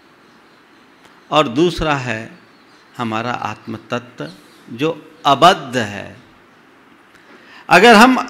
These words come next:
आत्मा की सांसारिक अवस्थाओं को देखते हैं तो बद्ध दिखाई पड़ती है,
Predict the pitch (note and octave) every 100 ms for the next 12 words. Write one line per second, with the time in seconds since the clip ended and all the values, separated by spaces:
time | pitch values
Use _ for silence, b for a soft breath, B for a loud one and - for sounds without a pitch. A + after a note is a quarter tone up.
0 | E3 F#3+ - A#3 A#3+ B3 B3 A#3+ G#3 F#3+
1 | F#3+ G#3+ A#3+ B3+ A#3+ F#3+ G3+ - - G#3
2 | A3+ A#3 A#3 G3 D#3+ G3 G3 - G3 G#3+
3 | G#3+ G#3+ E3+ D#3 - F3 F#3+ D#3+ - F#3
4 | C3+ C3 G2+ B2+ B2+ A2+ G#2+ - G#2+ G2